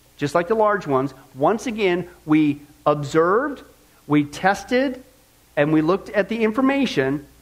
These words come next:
This is called science. How is that not science? Is it my fault that it leads to a logical conclusion that there's a designer? No. In fact, that's what God said he did it for, so that we could come to that conclusion,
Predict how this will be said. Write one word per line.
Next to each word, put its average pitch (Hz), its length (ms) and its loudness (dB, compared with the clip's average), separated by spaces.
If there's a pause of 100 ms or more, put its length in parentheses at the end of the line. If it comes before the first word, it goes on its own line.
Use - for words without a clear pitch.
(340)
This 156 180 0
is 196 100 -8
called 190 300 0
science. - 800 -4 (760)
How 220 220 0
is 202 80 0
that 196 180 0
not 170 180 -2
science? 139 460 -6 (920)
Is 165 200 2
it 247 80 0
my 214 260 2
fault 254 400 0
that 208 120 2
it 208 100 0
leads 233 340 0
to 208 140 2
a 185 40 2
logical 196 480 -2
conclusion 214 540 0
that 190 140 -2
there's 180 240 0
a 170 340 2 (540)
designer? 185 760 2 (240)
No. 254 420 0 (180)
In 185 160 4
fact, 240 460 0
that's 170 160 0
what 202 180 0
God 190 260 0
said 233 340 0
he 190 160 -2
did 170 280 2
it 285 200 -2
for, 156 400 2 (320)
so 175 160 2
that 175 80 2
we 196 180 2
could 190 180 -8
come 208 260 0
to 196 160 -4
that 175 240 0
conclusion, 160 680 0